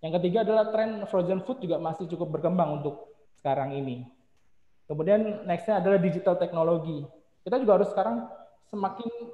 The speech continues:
berpikir bahwa teknologi digital itu sekarang semakin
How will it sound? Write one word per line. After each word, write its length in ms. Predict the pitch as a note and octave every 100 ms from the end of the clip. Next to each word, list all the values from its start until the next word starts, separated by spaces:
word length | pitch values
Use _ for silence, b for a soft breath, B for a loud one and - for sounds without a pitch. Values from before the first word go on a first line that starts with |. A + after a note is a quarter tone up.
| - _ _ _
berpikir 480 | G3 G3+ G#3+ G#3 A#3
bahwa 420 | F3+ D3+ D#3 C#3+ C3 - - - - -
teknologi 720 | F3+ G3 G3 G3+ G#3+ G3 C4+
digital 400 | G3+ D#3+ E3 D#3+
itu 400 | E3 A#3 G#3+ - - - _
sekarang 320 | E3+ G#3 G#3+
semakin 300 | F#3 -